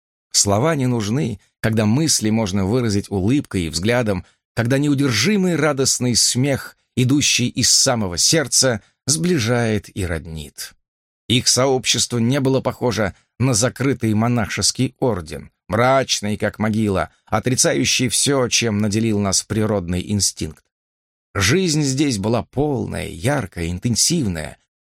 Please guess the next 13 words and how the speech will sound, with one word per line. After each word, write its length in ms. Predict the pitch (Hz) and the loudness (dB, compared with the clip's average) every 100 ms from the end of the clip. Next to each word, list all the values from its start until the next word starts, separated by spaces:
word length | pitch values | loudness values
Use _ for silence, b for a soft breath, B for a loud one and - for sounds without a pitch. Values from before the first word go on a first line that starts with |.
| - | -4
Жар 420 | 92 98 165 143 | 0 2 2 0
солнца 840 | - - - 185 165 123 - 98 - | 0 2 2 2 0 0 0 0 -2
просачивался 840 | 135 123 - 147 - 131 131 - 127 | 0 2 2 2 0 0 2 2 0
в 40 | |
вены, 480 | 107 110 139 107 90 | 0 0 0 0 -4
вливался 720 | 80 104 139 151 139 - 139 | -2 0 2 2 2 2 0
в 200 | 104 120 | 0 0
общий 420 | 196 - - 151 | 0 0 0 -2
кровоток, 640 | - 120 135 127 139 104 b b | -2 -2 0 0 -2 -2 b b
становился 640 | - - 143 151 156 - 143 | 0 0 0 0 0 0 2
частью 600 | - 165 127 - - 117 | 2 2 0 -2 -2 -2
живой 300 | 107 123 110 | 0 0 0
плоти — 560 | 117 127 98 - 82 | 0 0 0 -4 -6